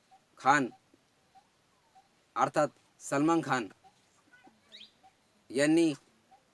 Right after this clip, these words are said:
काही दिवसापूर्वी मोनालिसाला, मोनालिसा हिला तिच्या गावी जाऊन भेट दिली आणि तिला काही गिफ्ट वगैरे दिले,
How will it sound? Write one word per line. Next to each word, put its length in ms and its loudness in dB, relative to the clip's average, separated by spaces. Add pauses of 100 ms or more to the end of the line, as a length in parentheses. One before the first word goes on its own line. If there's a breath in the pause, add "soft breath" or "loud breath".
(120)
काही 260 0
दिवसापूर्वी 640 2 (540)
मोनालिसाला, 800 0 (500)
मोनालिसा 540 -2
हिला 320 4 (1120)
तिच्या 240 -2
गावी 340 2
जाऊन 300 0
भेट 180 0 (800)
दिली 260 -6 (500)
आणि 380 -2 (1160)
तिला 220 -2
काही 220 0
गिफ्ट 320 -2
वगैरे 380 -2
दिले, 320 0